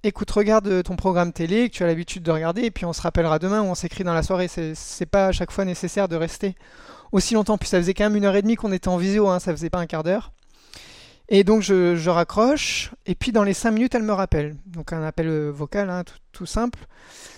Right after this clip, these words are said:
Et puis elle me dit, « Bah écoute, euh, ce que j'ai l'habitude de regarder, c'est pas grave, je le regarderai en replay, j'avais envie de continuer à discuter avec toi. » Et puis là, on est encore rentré dans une autre dimension, c'est-à-dire que, euh,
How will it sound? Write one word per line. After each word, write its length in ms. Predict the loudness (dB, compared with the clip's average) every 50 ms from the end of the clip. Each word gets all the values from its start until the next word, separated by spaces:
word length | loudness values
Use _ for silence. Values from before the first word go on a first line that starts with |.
| -20 _ -2
Et 100 | -2 -2
puis 140 | 2 4 4
elle 60 | 6
me 120 | 6 4 0
dit, « 120 | 0 2
Bah 100 | 2 0
écoute, 340 | 0 -2 -4 -6 -6 -2 0
euh, 200 | 0 2 2 0
ce 80 | -2 -4
que 100 | -2 0
j'ai 100 | 2 2
l'habitude 400 | 0 0 -2 -6 -6 -8 -6 -2
de 80 | -2
regarder, 420 | -2 0 0 -2 -2 -2 -2 -2 -2
c'est 120 | -2 -4
pas 140 | -4 -4 -4
grave, 120 | -4 -4
je 100 | -4 -6
le 60 | -4 -4
regarderai 360 | -4 -4 -4 -4 -4 -4 -4
en 80 | -4
replay, 340 | -4 -6 -6 -4 -2 -2 0
j'avais 200 | 0 0 0 0
envie 180 | -2 -2 -4 -6
de 60 | -10
continuer 360 | -10 -12 -10 -10 -8 -6 -6
à 60 | -6
discuter 380 | -6 -8 -10 -12 -10 -6 -4 -4
avec 200 | -4 -4 -6 -8
toi. » 160 | -10 -14 -14 -16 _ _ _ _ _ _ _ _ -4
Et 100 | -4 -2
puis 180 | 0 0 2 4
là, 100 | 6 6
on 100 | 6 4
est 80 | 4
encore 320 | 2 2 2 4 4 4 4
rentré 280 | 2 2 2 2 2
dans 120 | 2 2 2
une 220 | 0 0 2 2
autre 140 | 0 0 -2
dimension, 440 | -4 -4 -2 -2 -2 -4 -4 -6 -6
c'est-à-dire 640 | -6 -8 -6 -2 -2 -2 0 0 0 0 -2 -2
que, 140 | -4 -2 0
euh, 480 | 2 2 2 2 2 2 2 0 0